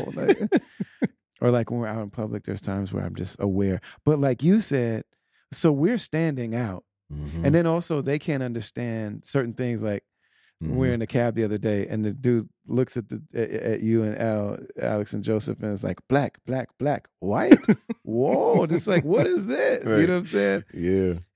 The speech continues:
Speaker 1: And then asking us, "Where are you from?" And we're like, "We don't know where we're from."
Speaker 2: Mm-hmm.
Speaker 1: He's like, "Why don't you wanna know where you're from?" Like, they have no concept of that.
Speaker 2: Mm-hmm.
Speaker 1: You know what I'm saying?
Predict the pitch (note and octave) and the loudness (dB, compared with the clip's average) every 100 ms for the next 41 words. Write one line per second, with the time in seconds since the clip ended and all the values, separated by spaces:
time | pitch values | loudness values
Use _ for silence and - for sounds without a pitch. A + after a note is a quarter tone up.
0 | B2+ B2+ C3 C3 C3 C3 B2 A#2+ B2+ C3 | -2 0 0 0 -2 -2 -2 0 2 2
1 | A2+ G2+ - B2 C3+ G#2+ G2 A2 G#2+ A2+ | 0 -4 -2 0 0 -2 -6 -6 -4 -2
2 | G#2+ - A2+ C#3 C3 A#2 A#2+ A2+ G#2+ G2 | -2 0 0 2 0 0 2 2 2 0
3 | F#2+ - A2 A2 G2 - D#2 D2 D#2 _ | -4 -4 -2 -2 -4 -6 -6 -6 -8 _
4 | _ _ _ - A2+ A#2+ A2 A2+ C#3+ C#3 | _ _ _ -6 -2 0 0 0 0 -2
5 | C#3 C3 B2+ C3 C3 B2+ B2 C#3 C3 A2 | -2 0 0 0 0 -2 -2 -2 -2 -4
6 | - B2 B2 C3+ A2 G#2+ G2 - A#2 A2 | 0 2 2 2 0 -4 -6 -6 -6 -4
7 | A2+ G#2 A2+ A2 G#2+ G#2 _ _ - C#2+ | -6 -4 -4 -2 -4 -6 _ _ -12 -8
8 | D2 D2 - - A2+ A2+ G#2+ A2 G#2+ G#2 | -6 -8 -12 -8 -4 -2 -2 -2 -2 -2